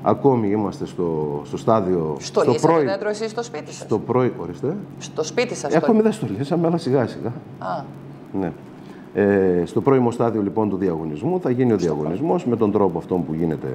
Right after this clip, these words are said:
Speaker 1: κάθε χρόνο και προβλέπονται κάποια πράγματα για να γίνει η πολιτεία των ευχών, ε, με κάποιες δράσεις συγκεκριμένες, οι οποίες τις έχουν περιγράψει, ε, χοντρικά. Δηλαδή, κάποιες συναυλίες, κάποιοι στολισμοί, ε,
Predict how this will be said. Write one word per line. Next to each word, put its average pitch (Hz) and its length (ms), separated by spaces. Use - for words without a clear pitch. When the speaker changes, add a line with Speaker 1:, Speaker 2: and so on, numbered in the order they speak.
Speaker 1:
κάθε - 320
χρόνο 170 380
και 151 120
προβλέπονται 120 600
κάποια 78 500
πράγματα 135 400
για 117 120
να 104 100
γίνει 98 200
η - 20
πολιτεία 80 360
των 69 160
ευχών, 104 340
ε, 95 80
με 104 80
κάποιες 95 360
δράσεις 87 400
συγκεκριμένες, 82 680
οι - 20
οποίες 80 240
τις 73 120
έχουν 76 220
περιγράψει, 92 720
ε, 90 140
χοντρικά. 98 680
Δηλαδή, 76 420
κάποιες - 320
συναυλίες, 135 640
κάποιοι 90 300
στολισμοί, 143 580
ε, - 60